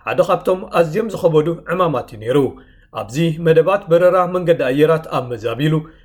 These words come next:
ዓለም ለኻያን ደባት ክዕጸዉ ዝገበረን ብዘይ ክታበትን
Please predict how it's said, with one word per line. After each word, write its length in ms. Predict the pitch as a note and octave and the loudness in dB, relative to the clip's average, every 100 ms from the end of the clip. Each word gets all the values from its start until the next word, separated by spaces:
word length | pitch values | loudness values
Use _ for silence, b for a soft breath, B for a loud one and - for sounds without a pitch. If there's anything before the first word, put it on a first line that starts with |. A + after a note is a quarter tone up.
| B | B
ዓለም 220 | C3+ F#3+ | -2 0
ለኻያን 300 | G3+ G3+ F#3+ | 0 0 2
ደባት 320 | F3 E3 F3+ - | 2 4 2 0
ክዕጸዉ 460 | - E3+ F#3+ - F3 | -4 -4 -2 0 2
ዝገበረን 540 | F3 B2+ A#2+ C3 D#3 D3+ B B - | 0 0 0 4 2 2 B B -8
ብዘይ 280 | D3 G#3 | -2 0
ክታበትን 540 | G3 D#3+ D3+ D#3 E3+ | -2 -2 2 2 2